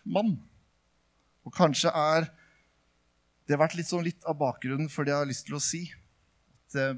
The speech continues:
David var en komplisert mann, i hvert fall kan jeg kjenne meg litt igjen i det. Det å være komplisert. Hvem var David? Han er nevnt tusen ganger i Bibelen. Han er en, eh, nøkkelperson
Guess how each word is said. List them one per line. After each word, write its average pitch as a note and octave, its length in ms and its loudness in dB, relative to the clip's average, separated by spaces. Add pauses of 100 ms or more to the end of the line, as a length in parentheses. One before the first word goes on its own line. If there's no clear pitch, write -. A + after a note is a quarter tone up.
David C#3+ 400 4
var C3+ 160 2
en C#3 80 -4
komplisert D3+ 580 -2
mann, G3+ 140 0
i E3 80 0
hvert C#3+ 80 0
fall D#3 140 -2
kan D#3 180 0
jeg C#3+ 140 2
kjenne C3+ 220 0
meg C3+ 180 0
litt - 180 -8
igjen D#3+ 240 -2
i C3 60 -12
det. - 140 -10 (680)
Det B2 100 0
å C3 100 -2
være A#2 280 2
komplisert. - 800 -6 (1120)
Hvem D#3+ 220 8
var D#3+ 180 10
David? A#2 480 4 (960)
Han D#3+ 140 6
er E3+ 80 6
nevnt G3+ 320 6
tusen F3+ 420 0
ganger D3 260 4
i E3 60 2
Bibelen. C#3 480 -2 (1040)
Han C#3+ 140 4
er D3+ 320 6
en, D#3+ 340 2
eh, C3+ 380 4 (340)
nøkkelperson D#3+ 1040 -2